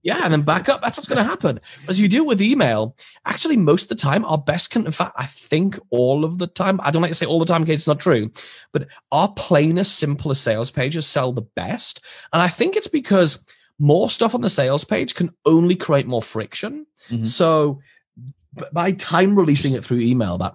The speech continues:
Speaker 1: that really does help just to sort of support what Rob was saying there. Yeah.
Speaker 2: Interesting. Okay, cool. So the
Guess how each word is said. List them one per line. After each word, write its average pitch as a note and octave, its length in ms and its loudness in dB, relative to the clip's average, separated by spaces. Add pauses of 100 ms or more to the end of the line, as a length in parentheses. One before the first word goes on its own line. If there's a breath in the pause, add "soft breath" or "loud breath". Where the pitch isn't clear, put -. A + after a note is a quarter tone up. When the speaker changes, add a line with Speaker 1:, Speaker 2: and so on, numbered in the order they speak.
Speaker 1:
that G#2 140 -6
really A#2+ 240 2
does G2 180 -2
help A2 280 -6
just - 180 -6
to A2+ 60 -6
sort G#2+ 140 -8
of G2+ 60 -8
support G#2+ 300 -8
what F2 100 -12 (140)
Rob G#2 160 -8
was - 100 -6
saying A2 340 2
there. - 200 -8 (140)
Yeah. B2 100 -6 (640)
Speaker 2:
Interesting. A2 600 -2
Okay, G2+ 220 0
cool. F#2+ 320 -2
So A#2 340 2 (560 loud breath)
the C3+ 640 2